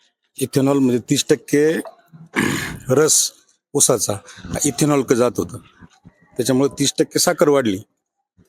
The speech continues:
पर्यायाने साखरेचे भाव पडले, आज तेहतीस आणि चौतीस रुपये साखर आहे. साखरेचे भाव पडले, पर्यायाने ऊसाला भाव पडणार. शेतकऱ्याच्या पूर्ण विरोधी सरकार आहे ते.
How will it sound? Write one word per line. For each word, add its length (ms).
पर्यायाने 280
साखरेचे 400
भाव 160
पडले, 280
आज 240
तेहतीस 320
आणि 100
चौतीस 360
रुपये 240
साखर 300
आहे. 160
साखरेचे 440
भाव 140
पडले, 280
पर्यायाने 460
ऊसाला 340
भाव 160
पडणार. 280
शेतकऱ्याच्या 540
पूर्ण 240
विरोधी 680
सरकार 600
आहे 160
ते. 240